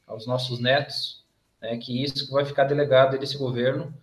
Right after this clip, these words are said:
é essa retirada de direito da classe trabalhadora. Ah, o sindicato, como o Hernani falou, tem a página no Facebook, S M A Sintete, né? Temos aí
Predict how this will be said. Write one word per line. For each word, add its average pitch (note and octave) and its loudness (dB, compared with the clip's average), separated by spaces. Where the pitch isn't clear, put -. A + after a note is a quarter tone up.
é A#2 -4
essa B2 0
retirada C3+ 4
de - -4
direito C3 -2
da C#3 0
classe C3+ 2
trabalhadora. C3 0
Ah, A#2 2
o A#2+ 2
sindicato, C3+ 2
como C3+ -2
o - 4
Hernani C3 2
falou, C3+ 4
tem C3+ 2
a C3+ 0
página C3+ 4
no - -6
Facebook, C3+ -4
S B2+ 0
M B2+ -2
A C3 2
Sintete, B2+ -2
né? A#2 -6
Temos A#2+ -4
aí B2 0